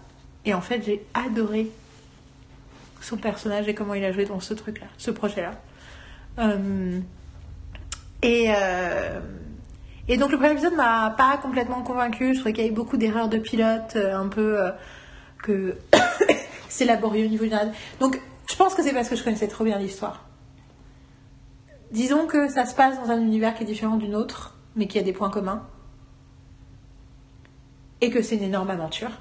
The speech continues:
Et que le personnage principal est une gamine de onze ans, douze ans, qui est absolument irrésistible.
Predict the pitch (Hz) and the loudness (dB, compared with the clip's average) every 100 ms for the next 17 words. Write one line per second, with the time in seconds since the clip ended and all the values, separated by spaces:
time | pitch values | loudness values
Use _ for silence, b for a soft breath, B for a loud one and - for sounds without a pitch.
0 | - - - - 220 208 202 - 196 196 | -20 -20 -6 -4 0 0 0 0 -4 -4
1 | 185 185 214 202 190 185 180 185 190 185 | -6 0 0 0 -2 -2 0 -2 -2 -4
2 | 170 175 175 185 185 185 180 180 220 - | -4 -4 -2 -2 -4 -4 -4 -4 -6 -6
3 | 196 202 196 - 190 180 170 160 - 185 | -6 -4 -6 -4 -4 -2 -2 -4 -10 -10